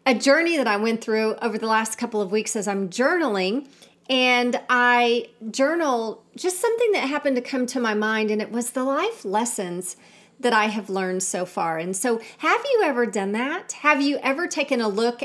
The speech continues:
at what lessons you have learned to this point in your life? If you're twenty-six year old, years old, what have you learned up to the <laughs> age of twenty-six?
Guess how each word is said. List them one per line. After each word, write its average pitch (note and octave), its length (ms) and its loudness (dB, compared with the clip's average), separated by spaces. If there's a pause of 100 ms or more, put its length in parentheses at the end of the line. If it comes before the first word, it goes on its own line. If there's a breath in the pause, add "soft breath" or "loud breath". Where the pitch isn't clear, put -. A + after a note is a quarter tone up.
(100)
at G#3+ 340 2 (260 loud breath)
what C#4 420 4
lessons B3 600 0
you A#3 120 0
have A3 300 -4
learned F#3+ 500 -2
to - 200 -4
this D#4 220 -2
point - 460 -6
in G#3 180 -2
your G3+ 80 -2
life? F3+ 320 -4
If G3 140 -12
you're G3+ 100 -4
twenty-six A#3 640 -2
year A3 120 0
old, G#3+ 260 0
years G#3+ 360 0
old, A3+ 320 0
what C4 200 0
have C#4+ 240 -2
you C#4 140 0
learned A#3 440 -2 (320 loud breath)
up B3 180 0
to - 100 -2
the C4+ 180 2
<laughs> - 40 -2
age A3 180 0
of A#3 120 -2
twenty-six? A#3 800 -4